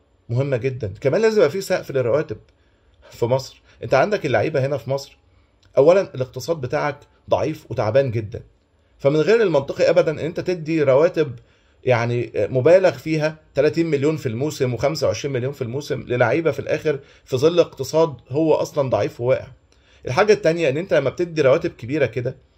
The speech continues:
ما أنت بتصعب على اللاعب فكرة إن هو يبقى عنده طموح إنه يخرج. أنا دلوقتي عندي هنا شهرة وعندي هنا فلوس وعندي كل حاجة،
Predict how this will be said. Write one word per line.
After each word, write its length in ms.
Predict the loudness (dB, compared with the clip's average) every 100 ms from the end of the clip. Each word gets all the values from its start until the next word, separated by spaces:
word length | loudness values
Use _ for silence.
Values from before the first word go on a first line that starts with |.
| -12
ما 60 | -4
أنت 100 | 0
بتصعب 540 | 0 -2 -4 0 0
على 180 | 2 0
اللاعب 340 | 2 2 0
فكرة 340 | -2 -8 -6 -6
إن 100 | -4
هو 460 | -2 2 2 2 -4
يبقى 240 | -4 -2
عنده 140 | -2 -4
طموح 240 | -10 -8
إنه 160 | -4 -4
يخرج. 280 | -6 -10 -14 _ _ _ -4
أنا 120 | -2
دلوقتي 320 | 2 2 2
عندي 280 | -4 -4 -4
هنا 140 | -4
شهرة 380 | -4 -2 2 2
وعندي 400 | 2 -2 -4 -4
هنا 120 | -4
فلوس 380 | -6 -8 -6 -4
وعندي 220 | -4 -4
كل 200 | -6 -6
حاجة، 320 | -4 -6 -6